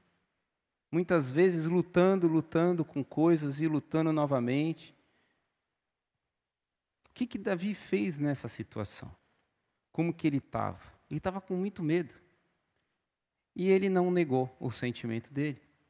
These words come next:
E ele falou: "Estou com muito medo." Ele não fingiu. Ele foi transparente, ele foi verdadeiro.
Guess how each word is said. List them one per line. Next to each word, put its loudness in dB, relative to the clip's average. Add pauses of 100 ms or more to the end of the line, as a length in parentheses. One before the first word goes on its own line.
(200)
E 0
ele 4
falou: 0
"Estou -2
com -2
muito -2
medo." 0 (480)
Ele 2
não 2
fingiu. -4 (1300)
Ele 0
foi 0
transparente, -2
ele -4
foi -4
verdadeiro. -2